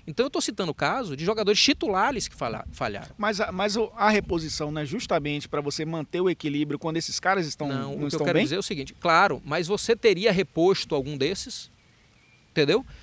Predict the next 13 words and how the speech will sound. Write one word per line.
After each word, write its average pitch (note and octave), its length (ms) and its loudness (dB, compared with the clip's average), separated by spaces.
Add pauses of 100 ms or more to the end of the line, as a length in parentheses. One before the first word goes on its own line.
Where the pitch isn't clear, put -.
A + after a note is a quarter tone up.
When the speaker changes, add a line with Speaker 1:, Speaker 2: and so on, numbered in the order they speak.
Speaker 1:
Se - 120 -6
você, A3+ 300 4
vo-, D#3+ 220 -2
você - 100 0
acha G#3+ 140 2
que B3 80 -4
o - 20 -4
Bahia F#3 260 2
tem G#3+ 200 -8
capacidade, A#2+ 840 -2 (300)
capacidade B2 800 -2 (540)
técnica, C3 600 0
econômica, B2+ 720 -6